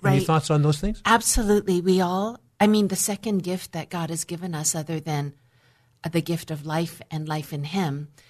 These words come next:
Speaker 2: is the gift of choice.
Speaker 1: Come on. <laughs>
Speaker 2: And we have the freedom of choice, but
Speaker 1: Mm-hmm.
Speaker 2: we don't have the freedom of the consequences of those choice.
Speaker 1: Say that again slowly. Listen to this,
Speaker 2: <laughs>
Speaker 1: because the words of wisdom are already pouring out of her. Lay it on us again. That is so good.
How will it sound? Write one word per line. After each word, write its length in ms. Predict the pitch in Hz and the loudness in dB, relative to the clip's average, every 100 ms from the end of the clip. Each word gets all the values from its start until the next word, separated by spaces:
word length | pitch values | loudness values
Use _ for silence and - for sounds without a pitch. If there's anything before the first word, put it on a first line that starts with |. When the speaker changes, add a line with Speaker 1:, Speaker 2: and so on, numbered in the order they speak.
| _ _ | _ _
Speaker 2:
is 480 | 175 156 151 147 - _ _ _ _ | 0 2 2 2 0 _ _ _ _
the 180 | 151 147 | -4 -4
gift 340 | 147 160 - | -2 -6 -6
of 100 | 147 - | -12 -12
choice. 560 | - 180 123 - - | -10 -6 -4 -4 -2
Speaker 1:
Come 160 | 135 113 - | 0 0 0
on. 100 | 160 | 0
<laughs> 20 | |
Speaker 2:
And 200 | 180 175 | 2 4
we 120 | 185 202 | 6 6
have 380 | 196 180 160 - - | 6 2 2 -6 -6
the 80 | |
freedom 500 | 165 - 226 240 180 | -6 -2 -2 0 0
of 120 | 151 - | -2 -6
choice, 400 | - 123 139 127 | -10 -8 0 2
but 120 | 120 | 2
Speaker 1:
Mm-hmm. 80 | 165 | 2
Speaker 2:
we 80 | 175 | -2
don't 180 | 202 208 | -4 -6
have 180 | 185 165 | -10 -10
the 60 | |
freedom 560 | 156 - 208 175 139 131 - | -10 -4 -2 -2 -4 -6 -12
of 80 | |
the 80 | - | -14
consequences 800 | - 214 202 - 127 120 123 117 - | -10 -6 -6 -8 -10 -10 -8 -8 -8
of 80 | 127 | -14
those 240 | 127 120 | -12 -12
choice. 480 | - 120 101 - - _ _ | -12 -12 -6 -4 -4 _ _
Speaker 1:
Say 200 | - 175 | -4 0
that 160 | 165 165 | 4 6
again 180 | 160 160 | 6 4
slowly. 340 | - 170 151 | 6 8 8
Listen 300 | 143 202 233 208 | 8 8 8 6
to 60 | |
this, 280 | 170 147 156 | 8 8 6
Speaker 2:
<laughs> 120 | 135 | 2
Speaker 1:
because 200 | 139 147 | 4 4
the 440 | 135 151 165 190 185 | 4 -4 -4 -2 -4
words 460 | 160 156 156 185 | -2 0 4 6
of 140 | 170 151 | 4 4
wisdom 300 | 202 175 151 | 4 4 4
are 100 | 151 | 8
already 320 | 165 185 156 | 8 8 6
pouring 380 | - 165 143 135 | 2 4 4 6
out 180 | 147 131 | 4 4
of 60 | 120 | 0
her. 120 | 131 | 0
Lay 140 | 151 | 2
it 60 | 156 | 4
on 140 | 147 147 | 4 4
us 120 | 127 | 2
again. 160 | 127 123 - | -2 -4 2
That 140 | 160 143 | 4 6
is 120 | 117 | 4
so 220 | - 156 | 8 8
good. 300 | 139 131 113 | 8 4 2